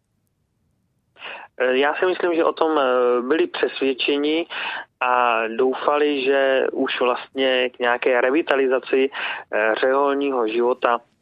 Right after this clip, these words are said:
eh, nedojde. Eh, v tom se ovšem, eh, hluboce, eh, mýlili, ale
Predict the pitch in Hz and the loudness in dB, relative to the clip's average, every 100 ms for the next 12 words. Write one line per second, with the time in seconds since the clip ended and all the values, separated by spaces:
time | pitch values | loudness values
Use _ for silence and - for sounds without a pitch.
0 | - 107 98 107 120 127 135 131 113 90 | -6 -4 -2 -2 -2 2 0 2 0 -2
1 | - - - - - - 147 151 185 151 | -8 -16 -16 -4 -4 0 -2 0 0 0
2 | - 165 151 127 120 127 127 151 - 160 | 0 0 2 2 2 0 0 -2 0 0
3 | 127 - - 107 104 110 120 123 131 139 | 0 -2 -8 -6 -6 -6 -2 0 2 2
4 | 151 156 - - - _ - 123 127 139 | 2 -2 -6 -14 -16 _ -2 0 2 2
5 | 143 | 0